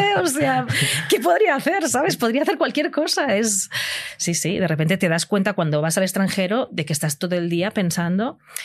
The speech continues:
y al mismo tiempo luchas contra ello, ¿no? Porque yo, por ejemplo, he reivindicado mucho lo de bailar. Me encanta bailar y creo que deberíamos bailar mucho más porque creo que es una manera de conectar el corazón con la tripa y la cabeza y que eso nos falta mucho, que siempre estamos muy disociados, ¿no? Tenemos la cabeza por un lado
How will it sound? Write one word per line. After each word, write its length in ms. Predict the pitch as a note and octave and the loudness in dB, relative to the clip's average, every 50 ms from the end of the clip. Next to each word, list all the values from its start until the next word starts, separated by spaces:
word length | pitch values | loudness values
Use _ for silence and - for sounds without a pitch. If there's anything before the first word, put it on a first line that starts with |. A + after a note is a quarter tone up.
| - - - | -8 -4 0
y 80 | G#3+ | 2
al 80 | G3 F#3 | 4 4
mismo 240 | F#3+ F#3+ G3 A3 G#3 | 4 4 4 4 2
tiempo 200 | A#3+ A3+ C4 D4 | 2 2 2 2
luchas 280 | A#3 F#3+ - B3 B3+ | 2 2 2 -2 0
contra 320 | - D4 B3 F#3+ F3 D#3 D3+ | 0 0 0 0 0 0 0
ello, 300 | E3 A3 C4+ C4 G#3+ D#3+ | 0 0 0 0 0 0
¿no? 80 | F3 F#3+ | 0 0
Porque 140 | A3 G3+ E3 | 0 0 0
yo, 80 | D#3 | 0
por 80 | D3+ E3 | -2 -2
ejemplo, 200 | E3+ F3 E3+ G3 | -2 0 0 2
he 20 | G3 | 2
reivindicado 400 | G#3+ A#3 A#3 A3+ G3 F#3+ F3 F3 | 2 2 2 2 2 0 0 0
mucho 240 | F#3 F#3 - A#3+ | 0 0 -2 -2
lo 80 | B3+ C4 | -2 0
de 80 | A3+ F3+ | 0 0
bailar. 340 | E3 D3 D3 D3 E3 G#3+ | 0 0 0 0 0 0
Me 80 | B3 G3+ | 0 2
encanta 460 | E3+ E3+ E3 - F3 F3+ F#3 F#3+ B3+ | 2 0 0 0 0 0 2 2 0
bailar 520 | B3 A#3+ A3 F#3+ E3+ E3 D#3+ E3 G3+ A#3+ G#3 | 0 0 0 0 0 0 0 -2 -2 -2 -2
y 140 | - F3+ | -4 -4
creo 220 | E3+ F3 F3 F#3 F#3 | -2 -2 -2 -2 -2
que 160 | G#3+ G#3+ F#3+ | -2 -2 -2
deberíamos 480 | F3 E3+ F3 F3+ F3 F3+ F#3 G#3 G3+ G3 | -2 -2 -2 -2 -2 0 0 0 0 0
bailar 240 | G3+ F#3 F#3+ G3+ | 0 0 0 2
mucho 320 | G#3 G#3 G3+ G3 - G#3 F#3+ | 2 2 2 2 2 2 2
más 180 | F#3+ F#3+ G3 | 2 0 0
porque 240 | - - G3 F3 F3 | -2 -4 -4 -2 -2
creo 160 | E3 E3+ F3+ | -2 -4 -2
que 60 | F3+ G3 | -2 -2
es 60 | G3 | 0
una 80 | G#3 | 0
manera 200 | F#3+ F3+ F3 F3+ | 0 0 0 0
de 80 | G3+ G#3 | -2 -2
conectar 480 | G3+ F#3+ F3 E3 E3 - - C4 D#4 - - - - - - - - - - - - | -2 -2 -2 -2 -2 -2 -2 -2 -2 -4 -8 -8 -8 -6 -6 -6 -6 -8 -8 -6 -4
el 140 | - F#3 E3+ | -4 -4 0
corazón 460 | - F#3 F3 D#3+ D3 F3 F#3+ G3+ G3+ | 0 0 0 0 2 2 2 2 2
con 200 | G3+ A3 G#3 G3 | 0 0 0 2
la 120 | F3 E3 | 0 0
tripa 520 | E3+ F3 G3+ G3+ G3 - A3+ A#3 A#3+ B3 B3 | 0 -2 -2 -2 -2 -2 -2 0 0 0 0
y 120 | B3 A3+ | 2 2
la 120 | G3 F3 | 0 0
cabeza 520 | D#3+ D#3+ D3+ E3+ G#3 G#3+ - - F#3+ D3+ D3 - | 0 0 0 0 0 0 0 0 0 0 0 -2
y 140 | - D#3+ | -4 -2
que 60 | C#3 D3+ | -2 -2
eso 100 | D3 F3+ | 0 0
nos 160 | G3 F#3+ F#3 | 0 0 0
falta 280 | - F#3 F3 F#3 G3 F#3 | 0 -2 -2 0 0 2
mucho, 280 | F3+ F#3 G#3+ - G3 | 2 2 2 0 0
que 60 | F3 D#3+ | 0 0
siempre 240 | - E3+ E3+ F3 | 0 0 0 0
estamos 320 | F3+ - F3 F3 F#3 F#3 F#3+ | -2 -2 0 0 0 2 2
muy 120 | F#3+ F#3+ F#3+ | 2 2 2
disociados, 680 | G#3+ G#3 - F#3 D3+ - - F3 F3 F3+ F#3+ A3 G3+ | 2 0 0 -2 -2 -2 -2 -4 -2 -2 -2 -2 -2
¿no? 80 | F#3+ F3+ | -2 -2
Tenemos 240 | G3 G3 F#3 F#3 F3 | -2 -2 -2 -2 -2
la 80 | F3 | -2
cabeza 320 | D#3+ D#3 D3+ D#3 - G3 F#3+ | -2 -2 -2 -2 -2 -4 -2
por 140 | G3+ F#3+ | -2 0
un 140 | F#3 F3 E3+ | 0 0 0
lado 340 | E3 E3+ E3+ F3+ G#3 B3 C4 | 0 0 0 0 -2 -2 -4